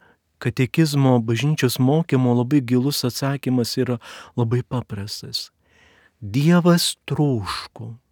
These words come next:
kad žmogus atrastų tiesos ir laimės Dievuje. Ta paliudijo ir šventasis Pranciškus Ksaveras,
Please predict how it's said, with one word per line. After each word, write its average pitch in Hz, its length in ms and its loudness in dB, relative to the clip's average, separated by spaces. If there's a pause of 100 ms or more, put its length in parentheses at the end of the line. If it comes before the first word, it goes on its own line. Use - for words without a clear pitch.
(840)
kad 120 160 0
žmogus 113 960 -2 (640)
atrastų 147 880 0
tiesos 135 1080 0 (400)
ir 110 180 -2
laimės 117 800 -2
Dievuje. 113 640 -8 (1800)
Ta 170 160 4
paliudijo 165 680 4 (140)
ir 139 160 -2
šventasis 151 640 0
Pranciškus 139 840 0 (100)
Ksaveras, 135 720 -2